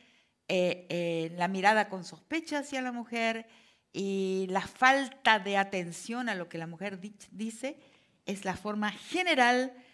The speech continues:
de la relación de la vida en sociedad. Es el aire que respiramos. In-, es invisible, prácticamente, pero es la manera de ser de una sociedad. De ahí va escalando. Eh, eh, yo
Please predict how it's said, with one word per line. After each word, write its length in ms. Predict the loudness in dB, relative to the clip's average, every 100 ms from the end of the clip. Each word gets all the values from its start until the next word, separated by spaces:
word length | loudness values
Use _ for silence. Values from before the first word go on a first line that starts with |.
| _ -4
de 120 | 0
la 160 | 2
relación 640 | 0 -2 -4 -6 -10 -8 -6
de 100 | -4
la 60 |
vida 200 | -4 -6
en 80 | -10
sociedad. 380 | -14 -16 -14 -12
Es 120 | -4
el 140 | 4 6
aire 320 | 6 0 -4
que 100 | -6
respiramos. 640 | -8 -12 -14 -12 -14 -18 -10
In-, 180 | -8 -8
es 120 | -8
invisible, 540 | -8 -8 -10 -14 -16 -18 _ _ _ _ _ _ _ -8
prácticamente, 760 | -8 -6 -10 -8 -8 -8 -12 -14 _ _ _ -6
pero 300 | -2 0 2
es 360 | 2 0 -6 -18 _ _ -2
la 280 | 2 4 4
manera 420 | 2 0 0 0
de 100 | -4
ser 460 | -10 -6 -6 -6 -10
de 100 | -12
una 200 | -14 -14
sociedad. 360 | -18 -16 -18 -18 -20 -20 -20 -4
De 180 | 4
ahí 240 | 6 6 4
va 100 | 2
escalando. 800 | 0 -2 0 0 -2 -6 -8 -12 _ _ _
Eh, 320 | -6 -6 -6 -6
eh, 320 | -6 -6 -10 _ _ _ _ -20 _
yo 300 | -10 -8